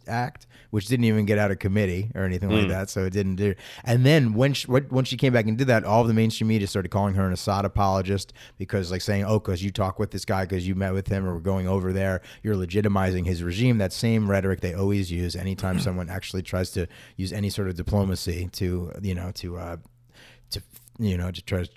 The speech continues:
Speaker 1: fix a situation or whatever. Um, so all of this stuff is happening.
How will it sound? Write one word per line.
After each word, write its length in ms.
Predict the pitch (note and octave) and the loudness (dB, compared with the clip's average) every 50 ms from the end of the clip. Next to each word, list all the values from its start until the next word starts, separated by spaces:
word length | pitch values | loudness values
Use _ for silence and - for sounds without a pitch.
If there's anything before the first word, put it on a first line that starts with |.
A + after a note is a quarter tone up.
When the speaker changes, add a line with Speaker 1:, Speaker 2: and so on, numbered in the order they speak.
| - - - | -20 -12 -6
Speaker 1:
fix 180 | - G2 - - | -6 -6 -6 -6
a 40 | F2+ | -8
situation 560 | - F#2+ - - F2+ F2+ F#2 F2+ - - F2+ | -8 -8 -8 -6 -4 -4 -4 -4 -6 -6 -6
or 100 | E2 E2 | -6 -6
whatever. 420 | E2+ - - - F2 F2+ D#2 - | -8 -8 -10 -10 -10 -10 -10 -8
Um, 340 | - G2 F#2+ F#2+ F#2 F#2 - - - - - - | -6 -4 -2 -2 -2 -2 -4 -8 -14 -20 -18 -12
so 380 | - - - C#3 B2 A2+ A2+ - | -4 2 4 6 6 6 4 4
all 240 | - A2 A#2 C3+ D3 | 2 4 4 6 6
of 80 | D3 C#3 | 6 4
this 160 | C#3 C3 - | 2 2 2
stuff 200 | - B2+ G#2 F2+ | 2 2 2 2
is 100 | G2+ E2+ | 0 -2
happening. 480 | G2 F#2+ F2+ F2+ - F#2+ F#2 F#2 F2+ | -2 -2 -2 -2 -4 -4 -4 -4 -4